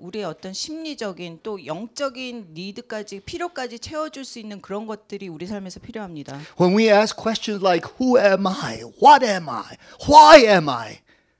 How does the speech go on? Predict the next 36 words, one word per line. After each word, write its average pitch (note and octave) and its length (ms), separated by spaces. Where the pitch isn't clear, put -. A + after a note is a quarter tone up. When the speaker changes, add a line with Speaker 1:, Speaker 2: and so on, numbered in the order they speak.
Speaker 2:
Where A3 200
am F3 160
I D#3 160
destined C#3 480
for?" G#2 380
These A#3 360
are G#3 280
the E3+ 120
deep G#3+ 500
longings F#3+ 460
that D#3+ 180
we D#3 220
have E3+ 260
in C#3 80
our D3+ 240
hearts. - 460
Speaker 1:
그래서 A#3 360
우리 G3+ 380
안에는 F3+ 560
내가 A3 320
누구고, G#3 600
내가 E3 240
무엇이고, F3+ 800
내가 F3+ 280
왜 F#3+ 460
여기 D#3 320
있고, G3+ 220
이런 G#3+ 380
것에 A3+ 240
대한 F#3+ 300
질문을 G#3+ 680
이렇게 F3+ 220
채워줄 D#4 400
수 - 180
있는 G3+ 240
그런 E3+ 400